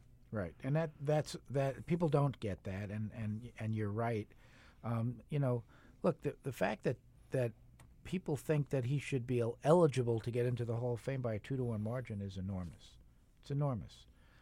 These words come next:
Um, the fact that Pete, you know, and I don't wanna say this the wrong way, but,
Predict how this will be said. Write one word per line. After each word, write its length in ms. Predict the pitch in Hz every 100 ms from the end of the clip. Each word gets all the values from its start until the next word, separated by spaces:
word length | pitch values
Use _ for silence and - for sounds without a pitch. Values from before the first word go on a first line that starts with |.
| - - -
Um, 520 | 113 113 113 113 113 - - - - -
the 60 | -
fact 340 | - 160 185
that 180 | 156 -
Pete, 320 | - 160 156 - - - - - - -
you 260 | 127 123
know, 120 | 135
and 80 | 135
I 120 | 147
don't 80 | 156
wanna 160 | 160 139
say 180 | - 139
this 200 | 131 -
the 100 | 127
wrong 240 | 131 131
way, 200 | 135 143
but, 180 | 127